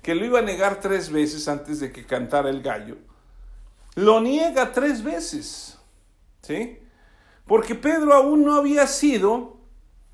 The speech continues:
lleno del Espíritu Santo. Ahora, me llama la atención y se los voy a comentar, porque Pedro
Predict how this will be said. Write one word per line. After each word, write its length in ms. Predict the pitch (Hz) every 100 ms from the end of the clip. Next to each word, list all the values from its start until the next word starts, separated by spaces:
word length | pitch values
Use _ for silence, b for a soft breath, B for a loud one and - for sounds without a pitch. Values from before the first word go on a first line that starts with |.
| - -
lleno 380 | 147 180 190 175
del 180 | 151
Espíritu 460 | 139 - 143 143 156
Santo. 320 | 220 214 139
Ahora, 440 | 165 180 156 - B B B B
me 140 | 160 202
llama 240 | 277 330
la 100 | 285
atención 460 | 214 185 156 202 214
y 40 |
se 120 | -
los 100 | 156
voy 160 | 151 180
a 20 |
comentar, 640 | 180 175 147 135 135 - - - - b b b b b -
porque 760 | 185 185 196 202 - - - - - - - - -
Pedro 640 | 247 302 240 165 196 233